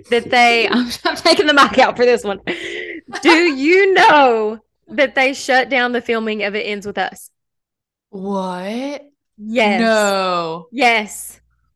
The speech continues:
Speaker 2: Where
Speaker 1: They
Speaker 2: did you see
Speaker 1: canceled
Speaker 2: that?
Speaker 1: production. It's all over TikTok. They canceled
Speaker 2: <gasps>
Speaker 1: production.
Speaker 2: Is it because of
Speaker 1: Yes.
Speaker 2: how everyone's reacting?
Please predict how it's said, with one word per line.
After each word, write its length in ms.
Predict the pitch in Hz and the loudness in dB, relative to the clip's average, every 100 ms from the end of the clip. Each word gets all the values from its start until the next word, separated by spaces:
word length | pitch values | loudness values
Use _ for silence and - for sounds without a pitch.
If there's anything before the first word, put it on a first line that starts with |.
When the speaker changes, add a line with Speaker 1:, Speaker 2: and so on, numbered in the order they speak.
| _ | _
Speaker 2:
Where 200 | 208 262 | -6 0
Speaker 1:
They 140 | 277 240 | 2 2
Speaker 2:
did 80 | - | 2
you 80 | |
see 200 | 254 254 | 0 0
Speaker 1:
canceled 100 | 277 | 0
Speaker 2:
that? 120 | 302 320 | -2 0
Speaker 1:
production. 680 | 269 226 226 - 196 196 _ - | 0 0 -2 -6 -8 -10 _ -4
It's 160 | 262 - | -2 2
all 180 | 247 | 2
over 200 | 240 240 | 2 0
TikTok. 520 | 240 247 269 208 - _ _ _ _ _ _ _ _ | -2 -6 -4 -6 -6 _ _ _ _ _ _ _ _
They 120 | - 254 | -2 0
canceled 380 | 285 262 285 | 0 -2 -2
Speaker 2:
<gasps> 0 | |
Speaker 1:
production. 640 | 254 220 220 - 220 190 _ _ _ _ _ - | -2 -2 -2 -6 -12 -12 _ _ _ _ _ -4
Speaker 2:
Is 160 | 254 262 | -4 -4
it 80 | 233 | -6
because 340 | - 247 240 | -4 -4 -2
of 160 | 247 233 | -2 -2
Speaker 1:
Yes. 180 | 208 208 | -4 -2
Speaker 2:
how 140 | 240 | -2
everyone's 480 | 226 220 247 240 233 | -2 -2 -2 -4 -2
reacting? 680 | 208 196 180 - 247 269 | -2 0 0 -2 -12 -12